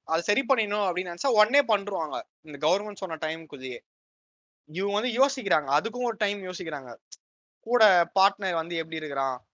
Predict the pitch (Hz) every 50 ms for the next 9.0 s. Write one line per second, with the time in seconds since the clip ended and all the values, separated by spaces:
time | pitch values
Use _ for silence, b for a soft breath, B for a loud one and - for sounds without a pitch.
0 | _ _ _ _ 127 156 190 220 233 226 214 202 214 214 208 190 180 185 185 -
1 | 185 - - 160 170 190 202 226 208 - 208 170 156 147 143 147 165 175 170 156
2 | 147 170 214 247 220 180 175 190 220 233 233 226 214 220 - 196 196 - - 190
3 | 185 190 185 185 - - 156 160 160 165 170 165 156 147 165 170 180 - 180 170
4 | 165 - 160 151 151 165 180 190 190 180 160 156 151 147 147 135 131 131 131 147
5 | 175 233 262 - _ _ _ _ _ _ _ _ _ _ _ _ 175 180 202 240
6 | 269 285 254 233 196 160 143 135 127 123 147 185 233 269 269 - _ _ _ _
7 | _ _ _ _ _ - 131 165 185 254 233 240 208 - - 240 254 277 302 294
8 | 269 226 208 214 226 - - - - 165 147 139 131 123 127 147 202 247 269 -